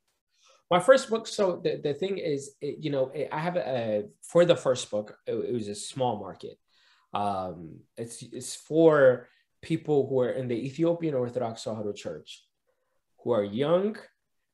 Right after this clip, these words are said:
and who speak English and who have questions. So, I mean, like, it was a,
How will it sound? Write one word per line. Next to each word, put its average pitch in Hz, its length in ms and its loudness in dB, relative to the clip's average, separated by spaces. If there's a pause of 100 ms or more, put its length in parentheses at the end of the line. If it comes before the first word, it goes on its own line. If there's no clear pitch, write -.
(140)
and 110 460 -2
who 120 180 -10
speak 117 360 -8
English 101 680 -10 (640)
and 107 160 -8
who 117 100 -6
have 107 200 -8
questions. - 680 -14
So, - 140 -2
I 160 80 4
mean, 170 160 6
like, 135 180 6
it - 60 2
was 151 220 4
a, 139 60 4